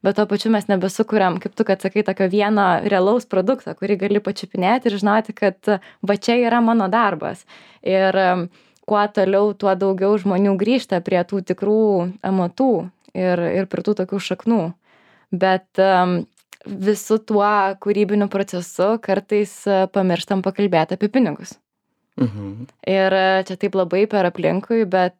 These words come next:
Speaker 1: e, pačioje pradžioje, e, kai nusprendei, kad darysi savo ir tu jau sakei pačioj pradžioj, kad, e, nebuvo tų pinigų ir reikėjo investicijų. Ar buvo tokių momentų, kai ėjai jau su beveik tuščia sąskaita?
Speaker 2: Mm, žinoma,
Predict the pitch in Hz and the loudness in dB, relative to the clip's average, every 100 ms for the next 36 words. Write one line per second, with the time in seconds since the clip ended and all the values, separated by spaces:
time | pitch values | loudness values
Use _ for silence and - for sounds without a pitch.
0 | - 185 180 175 165 160 170 180 175 190 | -2 0 2 2 0 -4 -4 0 0 0
1 | 202 180 180 156 156 196 196 - - 170 | -2 2 2 2 0 0 -4 -10 -6 -2
2 | 165 165 - 175 175 - 160 170 185 175 | -2 -2 -2 -2 -2 -2 0 0 -2 -2
3 | 175 170 170 180 180 - 147 170 190 180 | -2 0 0 -2 -8 -2 0 2 2 2
4 | 170 170 175 170 180 175 - - 190 185 | 2 -2 -2 2 2 0 -10 -10 -4 -4
5 | 185 180 175 175 170 180 180 165 - 180 | -4 -4 -2 -2 2 2 2 -6 -6 -2
6 | 165 165 - 185 175 254 156 165 160 165 | 0 0 -2 -2 2 2 0 -4 -8 -6
7 | 170 170 160 156 175 165 165 170 214 208 | -2 2 0 0 -2 -2 -4 -4 -4 -4
8 | - 180 - - - - _ - 185 180 | -8 -8 -10 -20 -20 -20 _ -4 -4 -8
9 | _ 196 196 254 220 185 190 185 208 185 | _ -6 -2 0 0 -4 -6 -2 0 -2
10 | - - 170 165 160 156 - 170 180 196 | -6 -8 -2 0 0 -2 -2 0 0 -4
11 | - 180 180 185 - 180 190 180 190 180 | -6 -4 0 0 -2 -6 -4 0 -2 -2
12 | 170 - 175 - _ _ _ _ _ _ | -10 -10 -12 -14 _ _ _ _ _ _
13 | _ - 143 143 147 143 - 269 262 104 | _ 0 2 2 0 -6 0 4 4 2